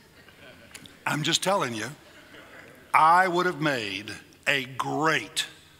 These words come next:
Pharisee. I was born and raised in a very devout Christian home. I have no conscious memory in all of my life that is not connected to church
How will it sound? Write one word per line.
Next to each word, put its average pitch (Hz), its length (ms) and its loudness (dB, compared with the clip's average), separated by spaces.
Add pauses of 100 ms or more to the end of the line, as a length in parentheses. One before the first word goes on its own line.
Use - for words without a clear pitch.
(180)
Pharisee. - 760 -4 (800)
I 143 200 6
was 127 200 -2
born 156 480 0
and 156 180 2
raised 190 500 2
in 151 160 -2
a 131 160 0
very 180 460 0
devout 156 600 0 (420)
Christian 139 680 -2
home. 98 360 -8 (420)
I 156 240 6
have 151 340 -2
no 170 340 2
conscious - 680 -2
memory 208 520 -2 (520)
in 135 180 -6 (120)
all 190 300 8
of 208 80 0
my 208 180 4
life 156 420 2
that 135 160 -6
is 113 180 -6
not 143 680 -2
connected 135 800 -4 (360)
to 127 160 -6
church 147 600 0